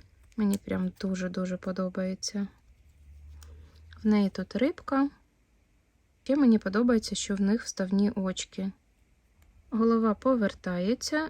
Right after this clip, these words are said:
і взагалі її можна зняти, бо вона надіта на маленьку кульку. Зараз,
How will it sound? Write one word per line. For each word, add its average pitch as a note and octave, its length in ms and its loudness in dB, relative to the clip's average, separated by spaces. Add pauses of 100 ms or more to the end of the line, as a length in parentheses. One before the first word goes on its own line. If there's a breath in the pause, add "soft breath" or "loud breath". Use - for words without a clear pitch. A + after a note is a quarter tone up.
і E4+ 140 -6
взагалі B3 360 2
її G#3+ 260 2
можна G#3+ 360 2
зняти, F#3 380 -4
бо F#3+ 140 -6
вона G3 240 0
надіта G#3+ 420 2
на G3 180 0
маленьку F#3+ 500 -2
кульку. F#3+ 520 -6 (1160)
Зараз, G3 440 -6